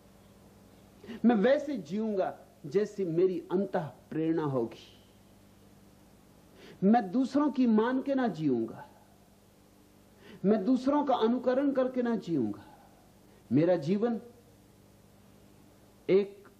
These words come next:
अभिनय मात्र नहीं होगा, मेरा जीवन प्रामाणिक होगा, मेरा होगा, मेरी निजता से जन्मेगा, स्वतः स्फूर्त होगा।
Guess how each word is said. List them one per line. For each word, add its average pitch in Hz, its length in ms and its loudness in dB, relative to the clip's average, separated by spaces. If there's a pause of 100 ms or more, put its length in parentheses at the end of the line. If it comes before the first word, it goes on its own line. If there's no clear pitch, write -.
अभिनय 220 340 2
मात्र 208 400 -2
नहीं 202 220 4
होगा, 165 300 -2 (880)
मेरा 170 280 2
जीवन 180 380 2 (540)
प्रामाणिक 185 520 4
होगा, 101 320 -12 (240)
मेरा 175 300 4
होगा, 123 400 -6 (280)
मेरी 160 260 0
निजता 165 460 0
से 165 180 -8
जन्मेगा, 110 540 -6 (680)
स्वतः 170 600 0
स्फूर्त - 560 -6
होगा। - 300 -6